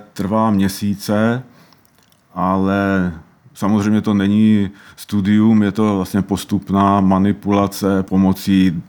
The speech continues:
dané knihy jehovistů, která se společně čete a jsou tam, eh, podsunuté odpovědi na všechny, eh,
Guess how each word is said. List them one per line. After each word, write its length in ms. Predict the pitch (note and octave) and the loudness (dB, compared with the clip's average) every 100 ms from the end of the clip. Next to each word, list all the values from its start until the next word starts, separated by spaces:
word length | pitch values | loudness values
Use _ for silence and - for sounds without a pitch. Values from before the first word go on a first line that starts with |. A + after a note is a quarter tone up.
| - | -12
dané 720 | F#2+ G2+ A2 A2+ A#2 A2+ G#2 - | -4 0 2 2 2 0 -4 -8
knihy 580 | - F#2+ F#2+ G#2+ A2+ A#2 F2+ | -2 2 4 6 4 2 0
jehovistů, 580 | F#2+ F#2+ G2 - G#2 | 0 0 0 -2 -2
která 280 | G2 F#2+ F#2 | -2 0 0
se 140 | F#2 G#2 | -2 -6
společně 600 | - G2 F#2+ - G2+ F2+ | -4 0 0 0 0 0
čete 600 | - F2 - F#2 G2+ A2 - - - - | -2 -4 -2 -2 -4 -8 -16 -20 -20 -6
a 300 | F2+ F#2+ F2 F#2+ E2+ | -2 -2 -4 -8 -8
jsou 220 | - F2+ | -6 -8
tam, 360 | - F2+ F#2 F#2 _ _ _ _ _ _ _ - D#2 | -6 -4 -4 -6 _ _ _ _ _ _ _ -16 -10
eh, 160 | F2+ | -8
podsunuté 640 | F2+ G2+ - G#2+ G#2 G#2+ F#2 | -4 -6 -2 0 0 0 -2
odpovědi 840 | G2+ - G#2+ G2+ G2 F#2+ G2+ G#2+ | -2 -2 0 0 0 0 0 0
na 140 | F#2+ F#2+ | 0 -2
všechny, 640 | - F#2 - F#2 F#2 F2+ | -4 -8 -6 -4 -2 -4
eh, 720 | - _ - - - _ - | -10 _ -20 -20 -20 _ -16